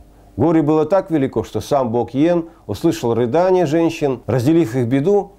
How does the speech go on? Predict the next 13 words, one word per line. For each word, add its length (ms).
он 160
послал 400
им 160
дождь, 380
слёзы 380
небес. 480
Из 140
этого 240
же 140
дождя 500
и 120
появилась 560
река, 540